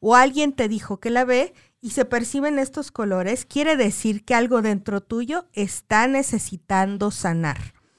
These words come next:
Tal vez, eh, estás guardando como rencores y no te dejas seguir adelante. Estás siendo demasiado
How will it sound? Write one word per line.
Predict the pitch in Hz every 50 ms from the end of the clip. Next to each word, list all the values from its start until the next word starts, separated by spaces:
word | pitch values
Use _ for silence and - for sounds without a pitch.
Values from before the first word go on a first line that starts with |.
| _ _ _ _ - - - _ _
Tal | 294 311 330 311
vez, | 294 294 269 330 427 - - - - - - - _ _ _
eh, | 240 247 254 240 240 240 - - _
estás | 247 247 240 - - - 269 277 294 294
guardando | 277 294 311 302 277 254 220 202 190 233 226 247 262 277 294 285 285
como | - 240 214 202 202 196
rencores | 190 190 185 185 175 - - 202 202 202 214 240 277 - 247
y | 220
no | 208 214
te | 214 - 254 220
dejas | 220 220 - 247 233 -
seguir | - 196 185 185 196 190
adelante. | 196 202 196 190 185 190 202 214 240 254 247 - 196 180 -
Estás | 190 180 - - 220 -
siendo | - - 233 226 240 269 240
demasiado | 233 196 185 170 165 - - - - 226 202 202 202 202 220 247